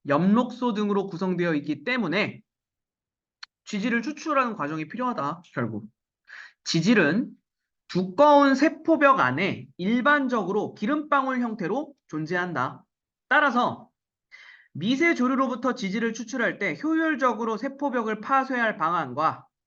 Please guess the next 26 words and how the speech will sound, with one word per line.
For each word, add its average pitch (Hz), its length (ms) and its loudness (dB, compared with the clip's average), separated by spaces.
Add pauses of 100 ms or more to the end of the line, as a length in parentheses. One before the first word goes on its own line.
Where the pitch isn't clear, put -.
(600)
그리고 165 580 -2 (500)
다른 247 400 0
생체 277 460 -6
구성 208 400 -2
성분 190 400 -4
대비 143 440 -6 (160)
지질 240 460 0
추출의 247 720 0
효율을 294 400 4
높일 170 360 -2
방안이 123 640 -4 (240)
필요하다. 165 520 0 (360)
이거 269 680 4 (120)
세포벽 403 460 0
관련된 320 380 2
건 262 100 0
앞에서도 254 400 -4
얘기했었죠. 233 720 -6 (160)
그렇죠? 151 160 -12
세포벽이 311 440 2
두꺼우면 214 420 2
효율이 294 240 2
떨어져요. 226 800 2
그러니까 226 100 -2
이거를 208 400 4
최대한 311 480 -4